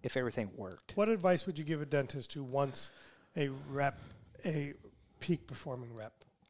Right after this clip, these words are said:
Speaker 1: Um, so first
Speaker 2: That,
Speaker 1: of
Speaker 2: that is a member of their team.
Speaker 1: Okay, first of all, um, I, it's really, really important that you give him or her a long leash. Okay? So, you know, I've picked up a couple new clients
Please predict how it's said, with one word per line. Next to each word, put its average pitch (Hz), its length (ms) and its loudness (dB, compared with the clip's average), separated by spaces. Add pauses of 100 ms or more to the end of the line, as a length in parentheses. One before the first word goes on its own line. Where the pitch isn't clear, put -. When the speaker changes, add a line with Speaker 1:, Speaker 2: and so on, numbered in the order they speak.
(240)
Speaker 1:
Um, 139 340 4
so 135 580 2 (220)
first 170 220 6
Speaker 2:
That, 165 80 8
Speaker 1:
of 156 100 0
Speaker 2:
that 156 160 6
is 147 160 0
a 143 100 0 (160)
member 156 400 0
of 135 100 -4
their 135 140 -2
team. - 240 -12 (240)
Speaker 1:
Okay, 143 220 6
first 180 240 4
of 180 80 2
all, 131 400 4
um, 123 340 2
I, 123 240 -4 (220)
it's - 180 0
really, 160 380 4
really 147 220 6
important 120 640 0
that 123 280 2
you 123 220 0
give 120 220 -6
him 123 140 -2
or 123 40 -2
her 113 340 -4
a 113 80 -6
long 104 300 -8
leash. - 320 -10 (480)
Okay? 113 260 -4 (520)
So, 127 260 0 (340)
you 143 140 2
know, 120 260 0
I've 131 160 -4
picked - 220 2
up 127 160 2
a - 20 -4
couple 123 240 0
new 120 120 -2
clients 113 420 -6